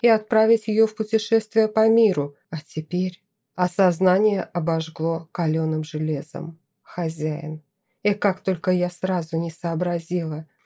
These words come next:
Ведь кому ещё, как не ему, должна помогать лесничая? И именно он дал нам срок в две недели, но сначала Ализар, а потом и Билай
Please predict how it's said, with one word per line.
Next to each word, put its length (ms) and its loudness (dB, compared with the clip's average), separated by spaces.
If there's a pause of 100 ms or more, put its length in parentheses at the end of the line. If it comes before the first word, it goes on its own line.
(120)
Ведь 280 2
кому 360 4
ещё, 340 2
как 300 -2
не 140 4
ему, 220 2
должна 440 0
помогать 600 -2
лесничая? 840 -4 (220)
И 160 6
именно 320 6
он 440 2
дал 260 4
нам 260 4
срок 420 2
в 80 -10
две 260 2
недели, 680 2
но 140 2
сначала 800 0
Ализар, 640 -2
а 140 0
потом 500 2
и 160 2
Билай 680 0